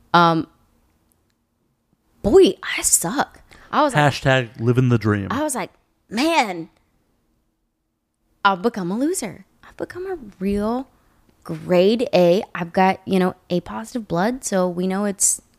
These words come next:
Speaker 1: A positive loser blood gushing through." You know, like, I had,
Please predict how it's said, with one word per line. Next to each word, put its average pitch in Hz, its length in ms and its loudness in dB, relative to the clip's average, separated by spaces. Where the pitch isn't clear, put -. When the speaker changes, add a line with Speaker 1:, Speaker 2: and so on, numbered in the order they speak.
Speaker 1:
A 208 160 6
positive 226 680 0
loser 277 420 -2
blood 277 480 0
gushing 214 380 0
through." 285 260 -2
You 302 100 4
know, 285 160 4
like, 277 240 0
I 285 180 2
had, 302 360 2